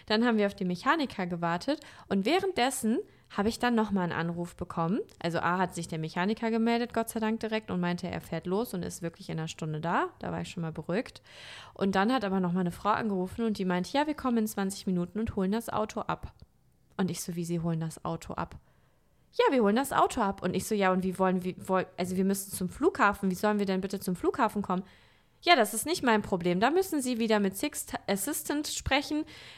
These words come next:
Wir holen das Auto ab." Ich so, "Ja, aber wer sind Sie denn überhaupt, dass Sie uns das Auto ab-" Also, das war so confused. Wirklich, ich, ich hab mich dann auch wirklich ein bisschen aufgeregt, muss ich sagen, weil ich dachte, "Leute, verarscht mich doch jetzt nicht. Wir wollen, wir müssen zum Flughafen <laughs> mit einem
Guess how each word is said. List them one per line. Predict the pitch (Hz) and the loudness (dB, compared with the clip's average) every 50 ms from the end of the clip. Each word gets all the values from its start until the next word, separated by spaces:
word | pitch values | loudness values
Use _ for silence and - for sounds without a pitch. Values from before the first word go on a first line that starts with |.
| - - - | -20 -2 4
Wir | 247 247 302 | 6 8 8
holen | 311 320 311 277 | 8 8 6 6
das | 285 285 277 - | 4 0 2 2
Auto | - 196 196 - 196 - | 2 2 2 2 0 -2
ab." | 170 175 - - - - | -2 -2 -4 -8 -8 -6
Ich | - 214 - | -6 -4 2
so, | - 233 | 4 6
"Ja, | 220 | 6
aber | 220 214 | 6 8
wer | 202 208 202 | 8 6 6
sind | 175 214 285 440 - | 4 4 2 2 2
Sie | - - 415 220 | 2 4 4 6
denn | 208 196 175 | 6 4 4
überhaupt, | 180 185 190 185 180 185 185 185 - | 4 4 4 4 6 4 4 4 2
dass | 202 196 - | 0 0 2
Sie | 233 240 226 | 2 4 6
uns | 226 - | 6 6
das | 226 208 - - | 6 4 2 6
Auto | - 208 311 539 - - | 6 8 8 8 8 6
ab-" | - 214 - | 6 6 4
Also, | - 202 196 - - - - - - - - | 4 4 4 4 2 -2 -6 -12 -10 0 4
das | 233 285 - - | 4 4 6 4
war | - - | 4 4
so | 214 196 - - 294 453 523 - | 4 2 2 4 6 6 6 6
confused. | - 359 349 349 359 - - 311 285 285 262 262 320 440 - - - - - - | 4 2 2 2 2 0 0 0 2 4 4 4 4 2 0 -4 -12 -10 -8 -6
Wirklich, | 226 220 226 269 302 359 - - 254 214 208 202 - | -6 0 2 4 4 4 4 4 2 2 2 0 -2
ich, | 202 - - | -6 -4 -4
ich | 190 175 - - | -4 -4 -2 -2
hab | - 196 208 214 | 0 0 2 0
mich | 233 - | 0 -2
dann | - 196 180 | -2 -2 -2
auch | 185 175 180 | -2 -2 -4
wirklich | 185 190 - - | -6 -6 -6 -4
ein | 202 | -4
bisschen | 185 185 - 190 175 | -4 -4 -4 -2 0
aufgeregt, | - 175 202 - - 190 165 151 - - | 0 0 0 0 -4 -10 -10 -8 -6 -4
muss | 170 165 | -4 -4
ich | 175 175 - | -4 -4 -2
sagen, | - 160 165 175 196 254 - - - - - - | 0 2 2 2 0 -2 -4 -8 -14 -16 -4 0
weil | 190 196 202 | 2 2 2
ich | 196 | 4
dachte, | - 208 220 - - - 214 196 | 6 4 4 4 2 0 0 2
"Leute, | 202 220 233 269 339 - - - 190 180 190 - - - - | 4 6 6 6 6 4 2 0 0 0 -2 -4 -10 -18 0
verarscht | - 240 - - 269 415 - - - | 4 6 8 8 6 6 4 0 -2
mich | 277 240 - | -4 0 2
doch | - 196 190 185 | 2 2 2 2
jetzt | 196 180 - - - | 0 -2 -2 -2 -2
nicht. | 175 180 185 - - - | -2 -2 -2 -6 0 2
Wir | 226 233 226 | 2 4 6
wollen, | 285 320 339 339 370 - - - - - | 6 6 6 4 2 -2 -8 -16 -8 -2
wir | 233 233 | 0 2
müssen | 233 254 349 370 - 320 294 | 4 4 4 2 2 0 -2
zum | - - 226 226 | 0 2 2 2
Flughafen | - - 262 339 453 - 359 - - - 320 359 370 - 339 - 302 277 | 2 4 6 8 8 8 6 6 8 10 10 10 8 6 0 -4 0 0
<laughs> | |
mit | 285 294 | 0 2
einem | 269 247 226 | 2 2 0